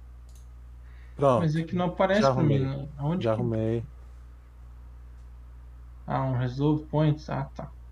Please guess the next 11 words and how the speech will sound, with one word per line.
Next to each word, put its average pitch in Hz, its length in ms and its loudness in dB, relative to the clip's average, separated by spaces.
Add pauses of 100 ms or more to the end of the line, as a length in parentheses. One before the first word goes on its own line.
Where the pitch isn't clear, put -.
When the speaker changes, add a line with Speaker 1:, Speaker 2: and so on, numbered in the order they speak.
Speaker 2:
Beleza. - 600 -12
Speaker 1:
Brock 123 500 4
ganhou 113 260 0
um 104 40 -2
Resolve 101 440 -6
Points 101 420 -8
também, 113 580 -4
porque - 260 -14
finalmente 120 680 0
saiu 110 420 0
de 110 100 -6